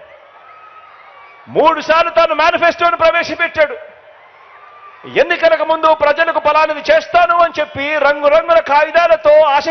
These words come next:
పెట్టాడు. పెట్టిన తర్వాత ప్రతి సందర్భంలోనూ కూడా తాను చేసింది మోసం. ఆ దగ కళ్ళ ఎదుటే కనిపిస్తా ఉంది.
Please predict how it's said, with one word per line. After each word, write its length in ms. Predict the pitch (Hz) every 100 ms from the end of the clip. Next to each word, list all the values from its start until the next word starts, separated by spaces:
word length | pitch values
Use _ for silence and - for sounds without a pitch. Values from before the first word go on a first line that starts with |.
| -
పెట్టాడు. 380 | - 320 294 262 - - - - _ _ _ _ _ _ -
పెట్టిన 320 | 233 233 240
తర్వాత 640 | 226 220 254 285 269 240
ప్రతి 320 | 262 269 262
సందర్భంలోనూ 840 | 226 233 277 294 285 262 254 247 226
కూడా 420 | 226 214 208 220
తాను 280 | 214 208 196
చేసింది 520 | 185 226 247 247 220
మోసం. 360 | 190 240 240 233 - - - - - _ _ _ _ _ _ 139
ఆ 160 | 160
దగ 480 | 156 160 190 214 220 240 - - - - - - - - -
కళ్ళ 200 | 180 247
ఎదుటే 440 | 247 240 226 214
కనిపిస్తా 600 | 214 190 180 196 180 214
ఉంది. 240 | 202 202